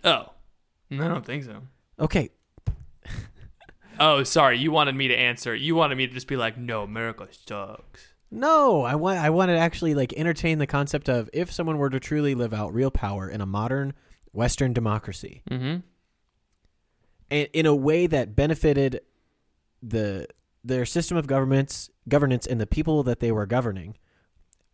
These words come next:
Speaker 2: d-, what would that look like? And maybe we don't have any, maybe we're only just, like, grasping at ideas,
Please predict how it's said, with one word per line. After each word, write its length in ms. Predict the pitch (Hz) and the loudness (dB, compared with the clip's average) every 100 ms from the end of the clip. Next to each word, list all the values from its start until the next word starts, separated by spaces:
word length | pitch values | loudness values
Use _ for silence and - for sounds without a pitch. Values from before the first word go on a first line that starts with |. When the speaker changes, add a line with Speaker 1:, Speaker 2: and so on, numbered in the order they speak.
| _ _ _ _ 120 | _ _ _ _ -18
Speaker 2:
d-, 80 | - - - | -18 -18 -6
what 180 | 127 165 | 0 4
would 100 | 151 | 4
that 120 | 139 | 4
look 140 | 170 | 2
like? 220 | 104 - - _ _ _ - | -2 -10 -20 _ _ _ 0
And 160 | 147 | 4
maybe 200 | 156 214 | 4 4
we 120 | 208 | 4
don't 140 | 190 185 | 4 4
have 140 | 170 | 2
any, 280 | 175 185 165 | 2 0 -2
maybe 220 | 160 208 | 0 0
we're 240 | 233 185 165 | 2 0 0
only 240 | 160 170 | -2 0
just, 160 | 151 135 | -2 0
like, 140 | 139 | 0
grasping 480 | 113 120 135 - 135 | 0 2 0 -2 -2
at 60 | 113 | -2
ideas, 720 | 104 104 107 85 - - | -2 -2 -4 -6 -10 -12